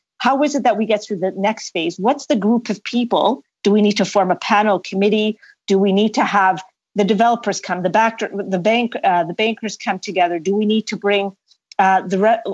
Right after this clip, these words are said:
all the restaurants together, federal, provincial governments? Like, who's the right grouping of people that will help to sort of, uh, set a plan for what happens over the, the sort of interim period?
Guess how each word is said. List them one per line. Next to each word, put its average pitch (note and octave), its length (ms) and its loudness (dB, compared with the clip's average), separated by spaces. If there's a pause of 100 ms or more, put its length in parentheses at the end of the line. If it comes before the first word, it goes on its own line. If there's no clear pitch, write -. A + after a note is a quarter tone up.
all G3+ 180 2
the G3 260 2
restaurants G3+ 640 -2
together, F3+ 560 -2
federal, G#3+ 300 2
provincial G#3 420 -4
governments? F#3+ 320 -2
Like, G#3 180 -4
who's D#4 180 0
the C#4+ 100 2
right G#3 200 2
grouping G#3+ 360 0
of F#3+ 100 -4
people G#3+ 320 0
that E3+ 160 2
will F3 100 0
help G3+ 340 0 (320)
to C4 100 2
sort G#3 180 2
of, F#3 160 0 (320)
uh, C4+ 100 4
set - 360 0
a - 80 2
plan G3+ 440 0
for F#3 360 -2
what G3+ 260 0
happens F#3+ 580 -4
over F#3 220 -4
the, F3 260 0
the F3 140 -4
sort F#3 240 -2
of E3 240 -4 (280)
interim B3 380 2
period? A3+ 480 2